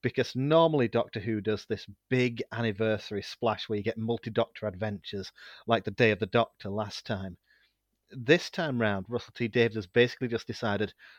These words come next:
"Right, I'm gonna, I'm gonna give a sales pitch of what Doctor Who is to everybody." So you had the Star Beast last week, and this week you have Wild Blue Yonder, which is,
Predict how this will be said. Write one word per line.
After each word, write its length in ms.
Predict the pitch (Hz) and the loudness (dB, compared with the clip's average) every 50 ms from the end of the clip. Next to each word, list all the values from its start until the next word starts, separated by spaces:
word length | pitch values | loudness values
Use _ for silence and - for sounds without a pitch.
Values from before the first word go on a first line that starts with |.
| _ _ | _ _
"Right, 220 | 120 143 143 - - - _ | 2 2 2 2 0 -2 _
I'm 160 | - 147 165 | -2 -2 -2
gonna, 200 | 160 175 160 147 - _ _ _ _ _ _ _ _ _ _ _ | -2 -4 -4 -6 -8 _ _ _ _ _ _ _ _ _ _ _
I'm 120 | 160 175 | -2 0
gonna 160 | 185 214 208 185 | 2 0 2 2
give 100 | 180 160 | 0 0
a 60 | 143 | -2
sales 440 | - - - 139 151 147 131 - - | -2 2 4 4 4 4 0 -4 -6
pitch 420 | - 101 82 - _ - - - - _ _ _ _ _ _ _ _ | -10 -10 -10 -10 _ -12 -14 -14 -14 _ _ _ _ _ _ _ _
of 140 | 123 101 107 | -6 -4 2
what 240 | 123 131 - - 110 | 2 2 2 2 2
Doctor 320 | - 160 - - - 120 | 0 0 0 0 -6 -6
Who 220 | 95 110 113 107 - | -4 -4 -4 -4 -4
is 300 | - 123 123 107 - - | -4 -4 -4 -4 -4 -8
to 180 | - - 107 104 | -8 -2 2 2
everybody." 560 | 113 110 98 117 113 90 101 98 92 87 85 - _ - - - - - _ | 2 2 2 0 0 0 -2 -4 -6 -8 -14 -16 _ -20 -20 -20 -20 -20 _
So 140 | - - 139 | -4 0 2
you 100 | 131 117 | 2 4
had 180 | 110 120 104 - | 4 2 0 0
the 60 | - | -6
Star 320 | - - - 127 127 131 | -8 0 2 4 6 6
Beast 340 | 117 127 123 123 - - - | 4 4 0 0 -2 -2 -2
last 280 | 104 104 98 - - - | -2 -2 -2 -6 -6 -4
week, 360 | 113 110 107 107 - - - - _ - - - - _ | -2 -2 -2 -2 -6 -10 -18 -20 _ -20 -20 -20 -12 _
and 240 | - 123 117 110 107 | 2 4 4 4 4
this 240 | 104 135 131 - - | 4 4 4 4 0
week 260 | 131 131 123 - - 113 | -2 -2 -2 -2 -4 -4
you 60 | 101 | 0
have 220 | 113 107 101 - - _ _ _ _ - | 0 0 0 0 -8 _ _ _ _ -2
Wild 380 | 98 113 120 120 123 117 - - | 2 4 4 6 4 2 2 0
Blue 160 | 123 123 117 | 2 2 4
Yonder, 440 | 113 104 113 123 123 117 107 104 104 | 4 4 2 2 2 2 2 0 0
which 240 | 101 107 98 - - | 0 -2 -4 -2 -4
is, 220 | 107 101 - - | -4 -4 -4 -10